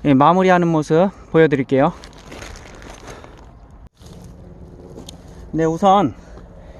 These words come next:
이것을, 이 치마, 치마를 묶기 전에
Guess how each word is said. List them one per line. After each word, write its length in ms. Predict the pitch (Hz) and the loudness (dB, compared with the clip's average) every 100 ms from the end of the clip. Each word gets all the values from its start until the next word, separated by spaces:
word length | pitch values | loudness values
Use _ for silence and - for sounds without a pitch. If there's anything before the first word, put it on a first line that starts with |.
| - 156 | -12 -6
이것을, 580 | 160 180 190 202 165 - - - - - - | -4 -2 0 2 0 -4 -20 -20 -20 -20 -12
이 100 | 156 | -12
치마, 520 | - 240 226 190 202 - - - - - - - - - - | -10 -4 0 0 -2 -6 -20 -18 -18 -18 -20 -20 -20 -20 -12
치마를 340 | 254 262 202 | -6 -2 -2
묶기 260 | 151 - 208 | -6 -8 -4
전에 400 | 180 208 160 | -2 -2 -6